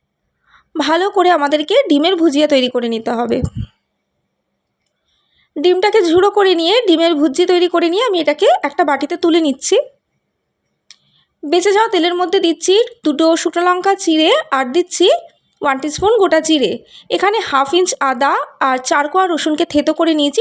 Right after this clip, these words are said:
সেটাও দিলাম। এক থেকে দেড় মিনিট ফ্রাই করে একটা মিডিয়াম সাইজের পেঁয়াজ দিয়ে দিলাম। পেঁয়াজটাকেও কালার চেঞ্জ হওয়া পর্যন্ত একটু ফ্রাই করে নেব। এবার একটা মিডিয়াম সাইজের টমেটো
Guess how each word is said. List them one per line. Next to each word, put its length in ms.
সেটাও 260
দিলাম। 200
এক 80
থেকে 220
দেড় 200
মিনিট 240
ফ্রাই 160
করে 180
একটা 320
মিডিয়াম 280
সাইজের 340
পেঁয়াজ 280
দিয়ে 160
দিলাম। 200
পেঁয়াজটাকেও 580
কালার 280
চেঞ্জ 200
হওয়া 160
পর্যন্ত 320
একটু 200
ফ্রাই 220
করে 200
নেব। 120
এবার 220
একটা 200
মিডিয়াম 320
সাইজের 240
টমেটো 320